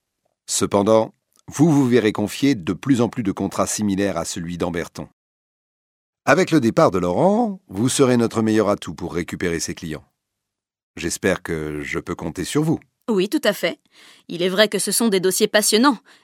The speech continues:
Speaker 2: mais ils requièrent une certaine expertise et des compétences bien ciblées. Laurent est une pointure dans le domaine.
Speaker 1: Oui, en effet, c'est la raison pour laquelle vous êtes notre premier choix.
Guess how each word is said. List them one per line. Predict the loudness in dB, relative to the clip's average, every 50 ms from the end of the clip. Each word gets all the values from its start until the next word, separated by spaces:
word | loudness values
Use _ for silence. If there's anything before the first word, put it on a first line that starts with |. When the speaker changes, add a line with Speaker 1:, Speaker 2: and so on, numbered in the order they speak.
| _
Speaker 2:
mais | -8 -2 0 2 2
ils | 2 2 2
requièrent | 2 2 2 2 0 0 2
une | 2 2
certaine | 2 2 0 0 -2 -2 0
expertise | 0 -2 -2 -2 -4 -6 -6 -4 -2 2 2 2 2 2 -2 -4 _
et | -2 -2 0
des | 0 -2 -2
compétences | -2 -2 -2 -2 0 0 0 0 0 0
bien | 0 2 2 2
ciblées. | 2 0 -2 -2 -4 -4 -6 -6 _ _ _ _ _ _ _ 0
Laurent | 2 4 4 6 4 2
est | 2 2 0
une | 0 0
pointure | 2 0 0 0 0 0 0
dans | 0 -2
le | -2 -2
domaine. | -2 -2 -2 -4 -6 -8 -12 _ _ _ 0
Speaker 1:
Oui, | 2 4 4 4 2 -2 -8 -6
en | -2 0 2
effet, | 2 0 0 -4 -6 -6 -8 -12
c'est | -12 -8 -4 -2 0
la | 2 2
raison | 2 2 0 -2 -2
pour | 0 0
laquelle | 0 0 2 0 0 0
vous | 0 0 2 2
êtes | 2 2 0
notre | -2 -2 -2 -2 -4 -6
premier | -4 -2 -2 0 0 0
choix. | -2 -4 -8 -10 -12